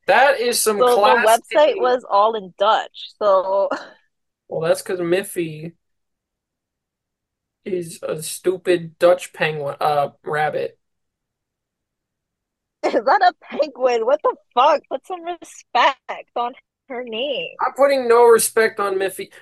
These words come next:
Speaker 1: Fucking the coworker and Gianna both today, assholes. I showed them a picture of Mello, and I said, "What is this?" And they're like, "Hello Kitty."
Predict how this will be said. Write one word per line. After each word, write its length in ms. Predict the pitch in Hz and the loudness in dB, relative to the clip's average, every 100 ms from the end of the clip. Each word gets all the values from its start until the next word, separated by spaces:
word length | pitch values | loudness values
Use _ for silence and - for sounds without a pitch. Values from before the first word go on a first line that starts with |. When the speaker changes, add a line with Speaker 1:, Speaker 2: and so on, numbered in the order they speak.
| _ | _
Speaker 1:
Fucking 580 | - 392 480 415 370 302 - - | -2 2 4 4 2 0 -10 -4
the 220 | 190 262 | 2 2
coworker 760 | - 214 247 226 220 214 214 208 | 4 4 8 8 6 4 0 2
and 260 | 220 214 | -2 -4
Gianna 540 | 160 185 196 190 190 180 | -4 0 4 6 6 4
both 400 | 165 170 175 - | 4 2 2 -2
today, 540 | 190 185 180 180 180 _ _ - | 0 4 6 4 -2 _ _ 0
assholes. 600 | 180 185 180 180 170 170 | 2 2 0 -2 -2 -2
I 80 | 165 | -4
showed 240 | - 190 | -4 -4
them 160 | 208 202 | -2 -2
a 80 | |
picture 440 | 180 180 170 185 180 | -2 -4 -6 -2 -2
of 120 | 170 | -2
Mello, 460 | 160 151 165 170 175 | -2 -2 0 2 0
and 80 | |
I 40 | 160 | 0
said, 180 | 165 160 | -8 0
"What 160 | 180 | 0
is 180 | 190 165 | 0 -2
this?" 240 | 160 139 | -6 -8
And 80 | 156 | -8
they're 120 | 151 | -6
like, 200 | 143 139 - | -2 -4 -4
"Hello 320 | 165 - 156 | -4 0 -2
Kitty." 520 | - 156 156 165 175 | -2 -8 -8 -10 -12